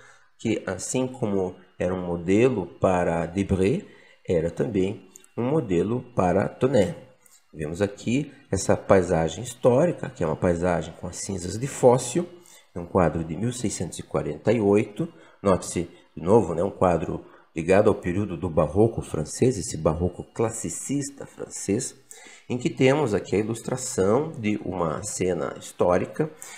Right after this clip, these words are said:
em que Fócio, um general romano que teria sido morto à traição, teria sido impedido de ser enterrado num lugar adequado. E temos a figura da sua esposa que recolhe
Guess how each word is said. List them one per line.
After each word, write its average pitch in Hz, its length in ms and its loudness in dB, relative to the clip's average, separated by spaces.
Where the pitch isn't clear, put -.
em 107 100 -2
que 107 160 -4
Fócio, 120 720 0
um 80 260 -6
general 78 800 -4
romano 82 520 -2
que 69 200 -12
teria 78 360 -4
sido 78 400 -8
morto 78 460 -6
à 101 100 0
traição, 127 800 0
teria 117 260 0
sido 107 540 -2
impedido 110 1000 -4
de 85 160 -6
ser - 520 -4
enterrado 87 720 0
num 92 120 -4
lugar 87 480 2
adequado. 92 720 2
E 85 80 -6
temos 82 320 -4
a 92 60 0
figura 85 300 -6
da 92 100 0
sua 92 180 -4
esposa 117 480 -2
que - 180 -6
recolhe 104 800 4